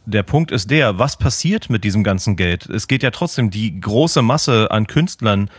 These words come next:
auf Spotify, irgendwie neunzig Prozent oder so, streamen ja so wenig tatsächlich. Und das sind ja trotzdem Millionen von Millionen, die da umgesetzt werden, äh,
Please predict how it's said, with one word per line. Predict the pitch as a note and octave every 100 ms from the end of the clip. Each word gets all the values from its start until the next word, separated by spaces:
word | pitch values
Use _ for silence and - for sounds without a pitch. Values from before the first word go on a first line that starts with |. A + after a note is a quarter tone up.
| -
auf | G#2 G2
Spotify, | - G#2+ A2 - F#2+
irgendwie | F#2 F#2+
neunzig | F#2 G#2 A#2+ A2+ -
Prozent | G#2 - C#3 A2+
oder | G#2+ F#2+
so, | F#2 F#2+ - - -
streamen | - A#2+ D#3 C#3+
ja | F#2+ F2
so | E2+ E2+
wenig | E2+ F2 -
tatsächlich. | F#2+ F2+ F2 F#2 F#2
Und |
das | G2
sind | A2
ja | A2
trotzdem | - C3+ B2 A2
Millionen | G#2+ G#2+ G2+ A#2+ F3+ D#3+ C#3+
von | C3+ B2
Millionen, | A2+ G#2+ A#2+ C3+ G#2+ G#2 - - - A#2
die |
da | G#2+
umgesetzt | G#2 C3 C#3+ G#2 G#2 -
werden, | F#2+ F#2+ F#2 G#2+ C3 -
äh, | G#2 G2+